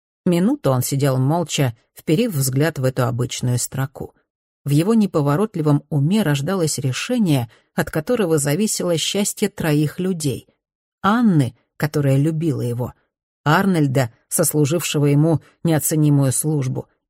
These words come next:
и Бланш, которая никогда не причинила ему никакой обиды. Если он останется в Уиндигейтсе после разговора Арнольда с Бланш, он будет обязан пойти в Крейгферни.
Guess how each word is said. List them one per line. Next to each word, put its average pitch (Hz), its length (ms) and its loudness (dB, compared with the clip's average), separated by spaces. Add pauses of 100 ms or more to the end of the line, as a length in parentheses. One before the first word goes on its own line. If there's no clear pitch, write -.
и 165 160 0
Бланш, 156 640 -2 (200)
которая 156 400 2
никогда 156 560 2
не 131 120 0
причинила 139 580 -2
ему 131 380 2 (320)
никакой 139 520 0
обиды. 156 440 -4 (720)
Если 196 340 -2
он 147 140 2
останется 151 600 -2
в 120 120 -4
Уиндигейтсе 139 840 0 (200)
после 143 320 -2
разговора 135 680 0
Арнольда 135 560 0
с 113 80 -6
Бланш, 147 480 -2 (380)
он 165 200 0
будет 180 340 -2
обязан 143 520 0
пойти 123 360 -4
в 139 100 -4
Крейгферни. 123 920 -6